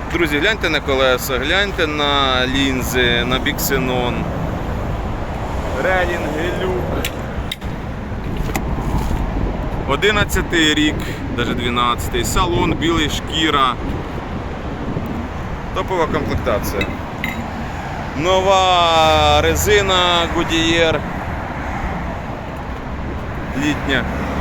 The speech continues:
Потім ще один ексклюзивчик, Volvo В п'ятдесят. А чому ексклюзивчик? Ексклюзивний колір, такий білий перламутр. Дуже рідко,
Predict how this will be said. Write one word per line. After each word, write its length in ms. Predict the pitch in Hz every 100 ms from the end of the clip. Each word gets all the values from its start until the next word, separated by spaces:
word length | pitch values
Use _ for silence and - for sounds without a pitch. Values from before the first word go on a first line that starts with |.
| - - - - - - - - - - - - - - - - - - - - -
Потім 440 | 202 202 190 170 151 -
ще 200 | 190 190
один 160 | 180
ексклюзивчик, 600 | 170 - 160 156 151 160 151
Volvo 260 | 185 175 170
В 120 | 170
п'ятдесят. 640 | 165 165 151 - 147 131 135 - - - - - - 120
А 540 | 135 139 139 139 139 -
чому 160 | 175 185
ексклюзивчик? 600 | - 180 208 190 165 170
Ексклюзивний 560 | 160 180 165 190 180 185
колір, 320 | 180 147 139 123 - -
такий 320 | - 147 156 139 - - - -
білий 300 | 190 180 175
перламутр. 880 | - 180 180 180 190 220 - 160 131 - - - - - - - - - - - - - - - - - - - - - - - - - 160
Дуже 240 | 165 180
рідко, 340 | 185 165 151